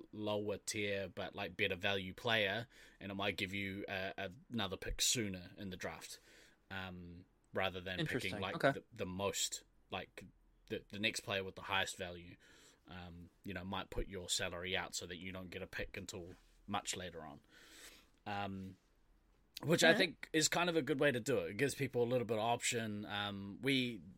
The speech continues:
Speaker 1: the, the only thing is that we're, we're gonna have to, uh, tweak the, um, tweak the salaries a little bit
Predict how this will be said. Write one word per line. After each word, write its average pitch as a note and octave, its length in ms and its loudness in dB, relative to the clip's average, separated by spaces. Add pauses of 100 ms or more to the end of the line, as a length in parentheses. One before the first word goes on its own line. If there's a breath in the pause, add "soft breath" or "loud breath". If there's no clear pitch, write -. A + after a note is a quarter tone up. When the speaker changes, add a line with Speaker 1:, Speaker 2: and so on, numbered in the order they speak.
Speaker 1:
the, B2 160 4 (280)
the C3 160 6
only D3 160 6
thing B2+ 200 0
is A2 160 -2
that A2 120 0
we're, G2+ 120 -2 (160)
we're G#2+ 100 -6
gonna G#2+ 180 0
have G#2 140 0
to, G2 80 -8 (240)
uh, F#2+ 280 -2
tweak - 300 -4
the, G2 360 -4 (460 loud breath)
um, G2 520 -4 (480)
tweak D3+ 240 4
the A#2+ 280 4
salaries D3 480 4
a E3 40 4
little F3 200 2
bit G#3 220 4